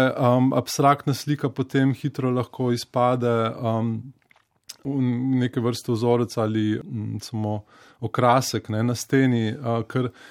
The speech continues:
abstraktna slika, da je dobro, mora biti izredno poglobljena in to, kar sem prej govorila, vse to znanje celotne zgodovine slikarstva mora biti zaznano v tem, ne, ker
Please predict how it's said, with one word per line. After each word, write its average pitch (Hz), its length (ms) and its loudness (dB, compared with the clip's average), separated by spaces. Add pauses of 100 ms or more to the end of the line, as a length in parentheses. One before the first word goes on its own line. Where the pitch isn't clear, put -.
(160)
abstraktna 151 580 0
slika, 160 320 -2
da 127 80 2
je 127 60 2
dobro, 131 260 4
mora 135 220 2
biti 123 240 -8
izredno 131 400 2
poglobljena 120 760 0
in 120 360 2
to, - 180 -6
kar - 100 -10
sem 117 140 -12
prej 127 180 0
govorila, 117 400 0
vse 123 220 -4
to 127 120 -4
znanje 113 520 0 (560)
celotne 113 380 -2
zgodovine 113 440 0
slikarstva 110 800 -4 (340)
mora 110 340 -2
biti 107 320 -6
zaznano 107 540 -2
v 92 160 -6
tem, 104 320 -6
ne, 104 180 -2
ker 110 200 -6